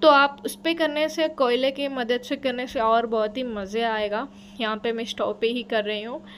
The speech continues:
हम्म, देखिए इस तरह से।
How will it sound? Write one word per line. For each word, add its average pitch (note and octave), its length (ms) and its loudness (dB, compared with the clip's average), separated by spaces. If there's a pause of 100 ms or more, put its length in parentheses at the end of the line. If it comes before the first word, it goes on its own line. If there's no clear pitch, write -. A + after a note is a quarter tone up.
(920)
हम्म, A#3+ 640 -6
देखिए B3 380 0
इस A#3+ 220 -2
तरह A3+ 340 2
से। C#4+ 220 -2